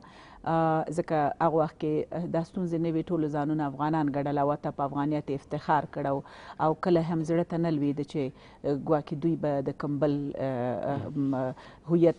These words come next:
اه، اه، خاوندان اوسي. اما اوس خبره داسې نه ده. اوس خبره داسې ده چې، اه، یو شمیر، اه، خلک، اه، د نورو په دستور باندې قصداً داسې مسایل دي، اه، میدان ته راچوي،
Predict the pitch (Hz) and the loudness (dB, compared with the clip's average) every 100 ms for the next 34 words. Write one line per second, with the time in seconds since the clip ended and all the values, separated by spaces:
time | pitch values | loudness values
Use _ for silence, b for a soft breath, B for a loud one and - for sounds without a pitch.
0 | - - 156 - 135 123 131 143 139 147 | -4 -6 -6 -4 -2 -2 -2 0 2 2
1 | 147 139 131 - 190 208 B B B 180 | 2 0 -2 -4 -6 -6 B B B 0
2 | 175 170 226 349 - - 185 175 180 190 | 2 4 6 4 2 -6 -4 -2 0 2
3 | 175 170 - 147 139 - - 202 - 175 | 2 0 0 -2 -2 0 0 0 0 0
4 | 190 180 190 - 180 180 - 165 - B | 2 2 0 -2 -2 -2 0 -2 -2 B
5 | B - 156 160 165 170 180 170 156 - | B 0 4 6 6 4 0 -2 0 -2
6 | 147 143 - 160 156 - - - 139 139 | -2 -4 -2 -2 -2 -6 -10 -4 -2 -2
7 | 147 165 185 196 185 143 143 - - 180 | -2 0 2 0 -2 -4 -4 -4 -4 0
8 | 156 139 135 156 B B B - 226 - | 0 0 0 -2 B B B -6 -6 -4
9 | 175 175 165 165 170 156 - 156 160 156 | -2 0 0 -2 -4 -4 -4 -2 0 0
10 | 156 - - 135 135 131 127 151 139 160 | -2 -2 -2 -2 0 -2 0 0 2 0
11 | 165 170 156 175 185 | 0 -2 -4 -2 -4